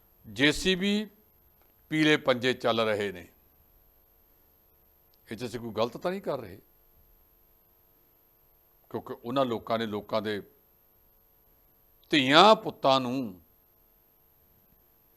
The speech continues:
ਇੱਕ ਕਿਸਮ ਦੇ ਨਾਲ ਉਹਨਾਂ ਦੀਆਂ ਜਾਨਾਂ ਲਈਆਂ ਨੇ, ਉਹਨਾਂ ਨੂੰ ਬਰਬਾਦ ਕਰਤਾ।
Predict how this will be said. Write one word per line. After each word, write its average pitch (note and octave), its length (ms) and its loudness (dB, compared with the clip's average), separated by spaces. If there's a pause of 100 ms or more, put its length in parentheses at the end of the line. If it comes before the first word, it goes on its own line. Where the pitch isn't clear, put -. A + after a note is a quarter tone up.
ਇੱਕ A2+ 220 -8
ਕਿਸਮ G2 400 -8
ਦੇ G2+ 140 -6
ਨਾਲ G#2+ 360 -2 (1300)
ਉਹਨਾਂ B2 220 -2
ਦੀਆਂ G#2+ 200 -4
ਜਾਨਾਂ G2+ 400 0
ਲਈਆਂ B2 300 -2
ਨੇ, C#3 120 -4
ਉਹਨਾਂ B2+ 260 -2
ਨੂੰ G#2 120 -6
ਬਰਬਾਦ G2 400 0
ਕਰਤਾ। - 420 -16